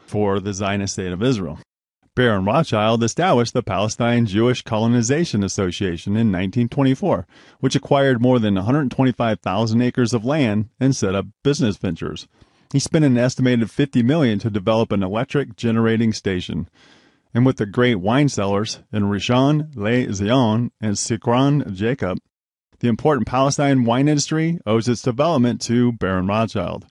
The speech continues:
He was instrumental in establishing the other enterprises, such as the big flour mills in Haifa and the silk factory in Rosh Pinah.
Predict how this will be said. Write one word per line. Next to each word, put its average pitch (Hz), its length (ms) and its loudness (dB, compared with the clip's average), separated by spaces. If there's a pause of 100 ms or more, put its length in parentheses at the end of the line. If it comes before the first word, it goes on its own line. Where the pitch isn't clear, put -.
(560)
He 139 100 2
was 120 220 2
instrumental 117 800 0
in 117 100 0
establishing 113 600 0
the 107 100 2
other 151 240 0
enterprises, 95 640 -4 (300)
such 123 260 -2
as 110 120 -2
the 110 100 -2
big 127 320 0
flour 127 360 2
mills 101 320 2
in 107 120 2
Haifa 95 440 -2 (300)
and 117 100 0
the 117 80 2
silk 190 320 0
factory 110 500 -2
in 110 180 0
Rosh 110 280 0
Pinah. 107 380 0